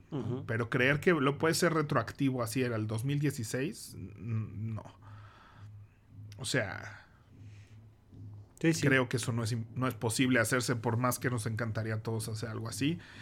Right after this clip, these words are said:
Speaker 2: Creo que vuelvo a lo mismo. O sea, más allá de decir, "Voy a, mi meta es pasar todo esto acá",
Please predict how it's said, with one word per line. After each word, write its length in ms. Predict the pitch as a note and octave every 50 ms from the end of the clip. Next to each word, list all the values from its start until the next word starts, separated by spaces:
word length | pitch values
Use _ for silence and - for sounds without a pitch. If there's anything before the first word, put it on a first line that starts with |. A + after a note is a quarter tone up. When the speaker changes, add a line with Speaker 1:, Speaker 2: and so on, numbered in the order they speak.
| - - - -
Speaker 2:
Creo 220 | - B2 B2 A#2
que 480 | - C#3 C3 B2 A2+ A2 A2 - - - - - - - - - - -
vuelvo 280 | A#2 C#3 D3 D3 D3 C#3+
a 20 |
lo 100 | C3+ B2
mismo. 360 | A2+ B2+ C3 B2+ A#2+ A2 G#2+ - - - - -
O 60 | -
sea, 180 | A2+ A2+ C3+ B2
más 200 | B2 C3+ C#3 C#3+
allá 160 | D3 C#3+ C3+ B2
de 60 | B2
decir, 280 | B2 - C#3+ C3 B2+ - - - - - -
"Voy 300 | B2 C#3+ E3+ G3 G#3+ G#3+
a, 80 | - -
mi 160 | C#3+ D3+ D3+
meta 420 | D3 D#3 F#3 G#3 F#3+ G3+ B3 G3+ F#3
es 160 | F3+ F3 F3
pasar 420 | - - E3 - E3+ D#3 D3 D3+
todo 300 | - E3 D#3+ D3+ D3+ C3+
esto 220 | B2+ B2 - - B2+
acá", 400 | A2+ - - C3+ C#3+ F#3+ A#3